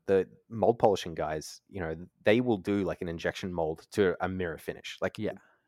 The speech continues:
Speaker 1: uh, for, like, an optical mold, or even for just something random, like, um, like an Xbox controller.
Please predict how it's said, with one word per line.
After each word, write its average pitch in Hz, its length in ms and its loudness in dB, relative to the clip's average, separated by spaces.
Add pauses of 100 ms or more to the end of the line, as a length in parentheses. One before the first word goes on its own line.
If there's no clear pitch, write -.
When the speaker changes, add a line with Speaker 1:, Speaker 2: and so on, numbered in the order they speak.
(180)
Speaker 1:
uh, 95 120 -4
for, 101 180 0
like, 90 180 0
an 87 100 -6
optical 98 400 0
mold, 92 480 4
or 87 300 2 (300)
even 180 260 2
for 220 120 0
just 185 180 -4
something 127 380 0
random, 92 420 -2
like, 82 320 -4 (360)
um, 80 520 2 (280)
like 107 140 -2
an 104 80 -2
Xbox - 500 2
controller. 78 520 -2